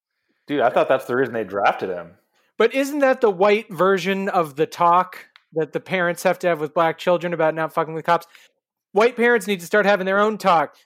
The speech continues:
Speaker 2: where it's like, "Hey, at least remove the racist shit from your body.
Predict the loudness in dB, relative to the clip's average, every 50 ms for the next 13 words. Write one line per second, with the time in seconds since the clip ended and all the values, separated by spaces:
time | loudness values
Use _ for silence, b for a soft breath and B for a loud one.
0 | b -6 -6 -4 -2 -2 -2 0 2 2 2 2 0 -4 -10 _ -6 -6 -6 -4
1 | -2 0 0 0 0 -2 -4 -8 -14 -6 -4 -2 -2 2 2 4 4 2 2 -2
2 | -8 -18 -20 _ _ _ _ _ _ _ -4 -2 -2 0 2 2 0 0 -2 -4
3 | -6 -6 -6 -6 -2 0 -2 -2 0 -2 -2 -2 -2 -4 -8 -8 -6 -4 -2 -2
4 | -2 -2 -4 -10